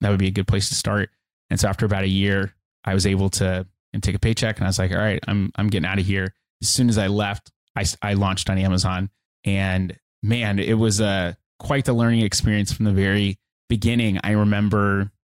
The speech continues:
you know, selling something and I didn't ship it right away.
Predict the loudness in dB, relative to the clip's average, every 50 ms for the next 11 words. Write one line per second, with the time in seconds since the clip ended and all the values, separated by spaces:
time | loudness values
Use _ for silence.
0 | _ _ _ _ -14 _ -10 -8 -2 0 0 2 2 0 0 -2 -6 -16 _ _
1 | _ _ _ -6 -4 0 0 2 2 2 2 2 0 0 2 2 2 2 2 0
2 | 2 2 2 2 2 2 0 0 0 0 -2 0 0 2 2 2 2 0 -2 -6